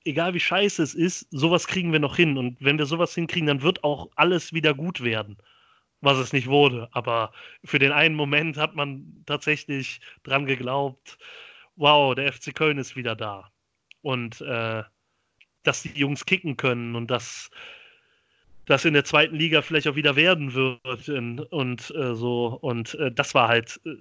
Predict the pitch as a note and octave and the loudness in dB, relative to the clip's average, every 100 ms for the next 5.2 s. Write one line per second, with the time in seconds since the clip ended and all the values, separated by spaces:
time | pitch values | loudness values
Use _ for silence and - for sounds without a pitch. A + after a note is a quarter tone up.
0 | C#3 D3 G#2+ C#3+ C3+ - E3 - - C#3+ | -8 -6 2 4 4 2 -4 -4 -6 -6
1 | - C3+ - D3 - - _ _ _ _ | -2 -4 -2 -2 -4 -10 _ _ _ _
2 | _ - D#3 C#3+ - - C#3 C3+ D3 D#3 | _ 0 4 2 0 -2 2 4 4 4
3 | C#3+ - C#3+ C#3+ F3+ E3 E3 - C#3 B2+ | 0 -4 -8 -4 -4 -2 -4 -2 -2 0
4 | C#3+ F#3 - A2 A2+ A2 A#2 A#2 A#2 B2 | 0 -2 -4 -6 -4 -4 -4 -4 0 -2
5 | G#2+ - | -2 -10